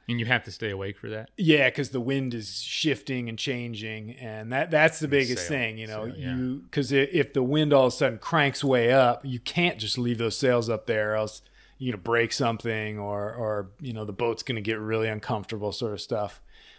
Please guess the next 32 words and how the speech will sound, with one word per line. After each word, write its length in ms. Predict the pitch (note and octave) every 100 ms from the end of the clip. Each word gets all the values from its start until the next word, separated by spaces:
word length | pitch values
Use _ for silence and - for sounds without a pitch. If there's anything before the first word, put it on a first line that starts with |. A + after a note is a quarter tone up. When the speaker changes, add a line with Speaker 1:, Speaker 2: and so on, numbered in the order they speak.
| _
Speaker 2:
But 80 | C3+
at 40 | C3+
the 20 |
same 260 | A#2+ D#3 D#3
time, 300 | C#3+ A#2+ B2
if 80 |
the 100 | A#2
wind 220 | B2+ C3 A2+
drops 420 | B2 B2+ A#2+ -
off, 560 | D3 D#3 A2+ A2 - -
then 160 | A#2 B2
the 60 | A2+
boat 240 | A2+ A2
gets 160 | A#2 F#2+
really 480 | G2+ G#2+ A2+ A2+
uncomfortable 680 | A2 G#2 A#2+ G#2+ A2+ G#2+ G#2+
'cause 180 | G#2 G#2+
it's 180 | G#2 F#2
now 220 | A2+ A2
rolling 840 | G2+ G2 G#2 G#2 G#2+ A2 G#2 G#2+ G#2 _ - - _
and 140 | A2
the 60 | G2+
sails 460 | - B2+ A2 G#2+ G#2+
are 60 |
slamming. 760 | G2+ - B2 A#2 A2+ A2 A2 A2
And 80 | A2
again, 460 | B2 D#3+ C3 B2+
that'll 220 | A#2+ A#2 A2+
break 340 | A2+ A2+ B2+
stuff. 320 | - A2 G2+
So 140 | - B2+
you're, 400 | B2+ D3+ D3+